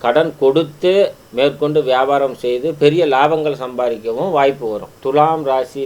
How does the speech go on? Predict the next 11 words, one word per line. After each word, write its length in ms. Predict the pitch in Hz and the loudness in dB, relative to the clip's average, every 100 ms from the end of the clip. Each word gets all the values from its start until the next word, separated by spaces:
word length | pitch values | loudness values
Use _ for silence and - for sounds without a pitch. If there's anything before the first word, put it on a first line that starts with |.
| 117 | -4
நேயர்களே, 540 | 120 123 113 120 131 151 - - 110 | -2 -2 -2 -4 -2 -4 -8 -14 -8
உங்களுக்கு 460 | 117 117 110 - 151 135 | -4 -4 -4 -2 -2 -2
மிக 160 | 120 123 | -4 -4
மிக 160 | 123 131 117 | -4 -6 -6
நல்ல 220 | 110 120 101 | -6 -6 -6
காலமே. 400 | 107 107 113 131 147 147 - - - - - 98 107 | -6 -6 -6 -8 -8 -14 -20 -20 -20 -20 -12 -6 -4
எந்த 400 | 123 143 151 151 151 | -4 -4 -4 -2 -2
வகை 200 | 135 135 117 | -2 -4 -4
தொழில் 280 | 120 123 120 | -4 -4 -4
செய்பவர்களாக 800 | 113 113 110 110 104 110 110 107 | -4 -4 -4 -6 -8 -8 -8 -8
இருந்தாலும் 540 | 104 101 101 101 135 | -10 -10 -10 -10 -10